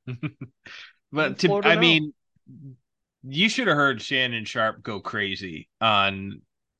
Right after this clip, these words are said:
Speaker 1: uh, you know, whatever show it is that he does on E S P N. Yeah, I, I don't listen to a lot, but you
Speaker 2: Mm-hmm.
Speaker 1: couldn't miss this one 'cause he was on fire. I mean, Shannon Sharpe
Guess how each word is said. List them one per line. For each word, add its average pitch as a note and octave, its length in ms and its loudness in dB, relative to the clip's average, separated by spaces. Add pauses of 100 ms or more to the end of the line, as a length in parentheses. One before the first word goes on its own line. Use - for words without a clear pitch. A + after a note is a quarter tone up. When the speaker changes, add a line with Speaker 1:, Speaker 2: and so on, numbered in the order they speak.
(240)
Speaker 1:
uh, F#2 420 2 (640)
you G#2+ 80 -4
know, G2+ 120 -8 (280)
whatever A2+ 560 0
show G#2+ 240 0
it G2+ 80 2
is G2+ 180 0
that G2 120 -4
he G#2 100 4
does G2 220 6
on G2 160 4
E G2 80 2
S F#2+ 100 -2
P F#2+ 180 2
N. G2 240 2 (760)
Yeah, G2+ 260 0
I, G2 280 0 (140)
I G#2+ 120 2
don't A2 180 -2
listen A2 260 -8
to G2+ 100 -6
a - 20 -6
lot, G2 440 2
but G2+ 280 -6
you G#2+ 140 -2
Speaker 2:
Mm-hmm. C3+ 80 -12
Speaker 1:
couldn't C3+ 240 4
miss A#2+ 180 4
this C3+ 200 0
one G#2+ 160 0
'cause G#2 160 -4
he B2+ 120 2
was A2 160 -2
on G2 200 -2 (200)
fire. G2+ 520 0
I A#2 60 -8
mean, A#2+ 240 -2
Shannon F#3 340 2
Sharpe C3+ 360 2